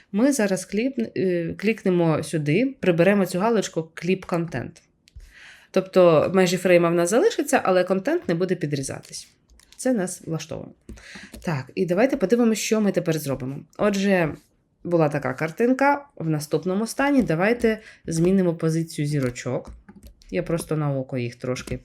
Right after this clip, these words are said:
поперетягую вверх і вниз. Ті, що зверху вверх, ті, ті, що знизу вниз. Те саме стосується оцих хмариночок. Так, давайте з зажатим шифтом, щоб не було проблем з перескакуванням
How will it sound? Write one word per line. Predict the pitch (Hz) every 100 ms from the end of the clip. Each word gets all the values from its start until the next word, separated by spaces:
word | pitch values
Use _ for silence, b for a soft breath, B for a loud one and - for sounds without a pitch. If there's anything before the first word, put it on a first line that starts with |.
| _ -
поперетягую | 151 151 127 123 120 113 135 202 262 B B B
вверх | 143 143 143 143
і | 120
вниз. | 117 123 - - - B B
Ті, | 214
що | 240 196
зверху | 180 165 165 147
вверх, | 190 359 - - _
ті, | - 170
ті, | - 180
що | - 160
знизу | 180 190 160
вниз. | 131 135 - - - - B B B B
Те | 196
саме | 196 208 202 190 170 156
стосується | - 170 185 170 156 - 160 147 139 131 - - - -
оцих | 143 143 151
хмариночок. | 151 147 135 120 147 160 254 - - - - - B B B B
Так, | - 143 156
давайте | 151 160
з | 151
зажатим | 165 165 160
шифтом, | 160 - 131 131
щоб | - 131 - - -
не | 143
було | 143 139 123 113 - -
проблем | 139 139 135 123
з | 127
перескакуванням | - 135 143 - 127 135 123 123 120 123